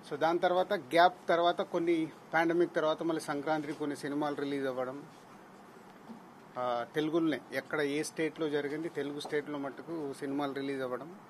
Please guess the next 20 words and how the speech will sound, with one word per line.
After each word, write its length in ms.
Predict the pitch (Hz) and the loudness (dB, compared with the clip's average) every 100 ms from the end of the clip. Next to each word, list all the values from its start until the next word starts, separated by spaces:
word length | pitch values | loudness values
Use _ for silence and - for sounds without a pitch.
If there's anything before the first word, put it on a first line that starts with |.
| - - - | -20 -20 -12
సినిమాలను 400 | 151 143 143 139 | -6 -2 0 2
ఆదరించడం 680 | 131 131 139 131 117 123 135 - - - - - - | 4 4 2 -2 -4 -6 -6 -14 -20 -20 -20 -20 -12
అలా 140 | 143 139 | -6 -2
జరుగుతూ 380 | 139 143 139 139 | -2 -2 -2 -4
వచ్చింది. 340 | - 180 - 214 - - - - - - - - - - - - - - - - - - - - - | -4 -8 -10 -12 -18 -20 -20 -20 -20 -20 -20 -20 -20 -20 -20 -20 -20 -20 -20 -20 -20 -20 -20 -20 -12
So 100 | 143 | 2
దాని 240 | 156 180 196 | 6 8 8
తర్వాత, 800 | 196 190 190 190 202 165 170 175 - - - 139 | 4 6 6 6 6 6 4 -2 -14 -18 -14 -2
ఆ, 520 | 135 131 127 123 127 - - 160 | 0 2 0 -2 -6 -10 -14 -4
మా 180 | 147 | -2
సినిమా 420 | 143 156 165 165 156 | 0 0 2 4 4
వకీల్ 360 | 147 147 165 | 0 0 -2
సాబ్ 240 | 160 156 143 | 2 2 2
సినిమా 320 | 156 147 151 | -2 0 0
రిలీజ్ 280 | 143 147 139 | 0 0 0
అయినప్పుడు 360 | 139 131 165 | -2 -4 -6
చిన్న 560 | 180 160 147 151 123 113 - - - - - - - - - - - - - - - - - - - - - - 139 | -6 -4 -2 0 -2 -4 -12 -20 -20 -20 -20 -20 -20 -20 -20 -20 -20 -20 -20 -20 -20 -20 -20 -20 -20 -20 -20 -10 -4
డిస్కషన్ 760 | 156 - 202 - 202 180 175 | -4 2 2 4 4 4 4
వేరేలాగా 520 | 165 151 165 165 156 | 2 2 6 8 8
వెళ్ళింది. 420 | 139 131 123 120 | 8 2 -2 -4